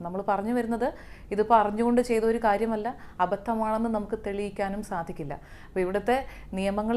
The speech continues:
ഇങ്ങനെയാണ്. നമുക്ക് അതിനെ ചോദ്യം ചെയ്യുന്നതിന് പകരം ഇതെല്ലാവരുടെയും സുരക്ഷയ്ക്ക് വേണ്ടി കൊണ്ടുവന്നിട്ടുള്ള ശക്തമായ നിയമങ്ങളാണെന്ന് മനസ്സിലാക്കിക്കൊണ്ട് വളരെ ശ്രദ്ധാപൂർവം നമ്മുടെ ജോലിസ്ഥലത്ത്, തൊഴിലിടങ്ങളിൽ പ്രവർത്തിക്കുക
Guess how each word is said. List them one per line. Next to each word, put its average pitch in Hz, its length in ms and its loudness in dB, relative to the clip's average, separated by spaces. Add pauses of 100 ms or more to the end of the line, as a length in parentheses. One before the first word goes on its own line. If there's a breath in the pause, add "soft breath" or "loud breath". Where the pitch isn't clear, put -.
ഇങ്ങനെയാണ്. 226 360 0
നമുക്ക് 196 240 -2
അതിനെ 202 160 -2
ചോദ്യം 220 420 0
ചെയ്യുന്നതിന് 254 400 2
പകരം 226 320 2
ഇതെല്ലാവരുടെയും 240 640 4
സുരക്ഷയ്ക്ക് 254 480 0
വേണ്ടി 262 300 4
കൊണ്ടുവന്നിട്ടുള്ള 240 600 2 (440 loud breath)
ശക്തമായ 302 460 2
നിയമങ്ങളാണെന്ന് 226 760 0
മനസ്സിലാക്കിക്കൊണ്ട് 190 720 -2 (300 loud breath)
വളരെ 196 320 6
ശ്രദ്ധാപൂർവം 226 840 0 (120)
നമ്മുടെ 185 300 -2 (400 loud breath)
ജോലിസ്ഥലത്ത്, 208 720 2 (260)
തൊഴിലിടങ്ങളിൽ 202 580 2 (120)
പ്രവർത്തിക്കുക 220 580 0